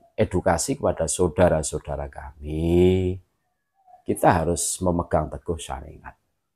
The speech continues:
Tolak ukur kita siapa? Baginda Rasulullah Shallallahu Alaihi Wasallam. Bagaimana beliau sudah dijamin surga oleh Allah Subhanahu Wa Taala, tetapi memegang syariatnya ini masih luar biasa,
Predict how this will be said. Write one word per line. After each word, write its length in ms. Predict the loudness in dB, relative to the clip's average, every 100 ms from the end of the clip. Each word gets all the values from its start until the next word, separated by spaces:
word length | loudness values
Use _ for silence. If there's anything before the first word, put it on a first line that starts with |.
| _ _ _
Tolak 320 | 0 2 2
ukur 320 | 0 -2 -2
kita 160 | 0 2
siapa? 480 | 2 0 -2 -8 -12 -10
Baginda 720 | -10 -8 -2 2 2 2 -2 _ _ _
Rasulullah 560 | -8 -6 -4 -2 -2 -4
Shallallahu 480 | -4 -4 -4 -4
Alaihi 160 | -4 -4
Wasallam. 400 | -4 2 4 6
Bagaimana 720 | 4 4 2 2 0 2 2
beliau 480 | 2 -4 0 4 4
sudah 400 | 4 -4 -4 -6
dijamin 720 | -8 -6 6 10 10 10 8
surga 480 | 8 4 4 2 2
oleh 160 | -2 -8
Allah 240 | -10 -8
Subhanahu 320 | -10 -10 -10
Wa 120 | -10 -10
Taala, 240 | -10 -10 -12 -20 _
tetapi 640 | -2 2 2 2 0 0 0 -4 _ _ _
memegang 640 | -4 0 -2 0 -2 -2
syariatnya 800 | -4 -6 -4 -4 -6 -8 -10 -8
ini 160 | -8 -6
masih 560 | -4 -4 -2 -2 -2
luar 320 | 0 2 0 -2
biasa, 640 | -2 4 6 6 2 -2